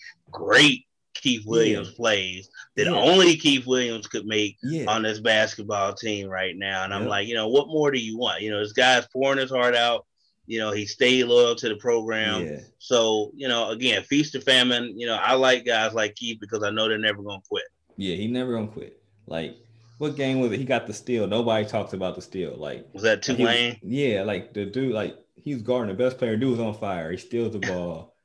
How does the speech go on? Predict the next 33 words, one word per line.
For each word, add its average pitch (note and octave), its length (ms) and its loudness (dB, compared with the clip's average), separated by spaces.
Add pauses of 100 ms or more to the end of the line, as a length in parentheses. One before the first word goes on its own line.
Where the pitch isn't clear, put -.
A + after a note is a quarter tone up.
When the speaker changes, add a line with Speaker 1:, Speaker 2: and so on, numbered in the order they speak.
(160)
Speaker 2:
Think C#3+ 140 0
he C#3 80 0
might C3 140 2
have G#2+ 100 2
had, G#2+ 160 0
like, F2 160 -2
four F#2 240 -2
fouls. E2 640 -6
Get B2 180 -2
the A2 80 -8
strip. G2+ 360 -6
You B2+ 60 -6
know D3 80 0
what C#3 100 -2
I'm - 20 -
saying? C3+ 160 -2
Like, F#2 180 -6
little D3+ 200 -4
stuff C#3+ 260 -4
like G#2+ 220 -4
that. A#2+ 340 -4 (240)
And D3+ 100 -6
he's D#3 120 -4
starting A2+ 260 0
to - 20 -12
get G2+ 220 -4
other G2+ 160 -6
people F#2 300 -8
to, E2+ 240 -10
involved. F#2+ 720 -4
So F#2+ 160 -4
it's E2 100 -8
like, D#2 260 -8